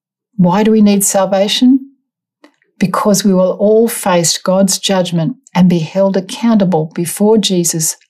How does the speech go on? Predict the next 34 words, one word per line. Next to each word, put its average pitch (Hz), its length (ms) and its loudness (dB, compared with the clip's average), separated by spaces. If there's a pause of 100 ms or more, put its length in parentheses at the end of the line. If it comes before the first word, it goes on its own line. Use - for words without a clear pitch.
our 170 140 -2
judge. 165 500 -4 (1500)
This 294 220 0
passage - 460 0
leaves 180 280 0
us 170 240 -2
with 170 200 -6
the, 160 180 -4 (140)
without 202 420 0
the 175 60 -4
detail 170 600 -2
on 165 160 -4
salvation 170 600 -2
offered 180 280 -2
us. 147 240 -6 (480)
So, 220 360 2
like 202 360 0 (120)
in 202 160 4
any 180 460 0 (440)
Who 208 100 4
Done 175 240 2
It 170 140 -6
series, 190 580 0
rather 190 380 2
than 175 180 -2
wait 170 160 -4
a 170 80 -8
whole 170 360 -4
week 190 200 0
for 180 140 -10
the 180 80 2
ne-, 175 240 0 (160)
next 180 320 -2
episode 180 600 0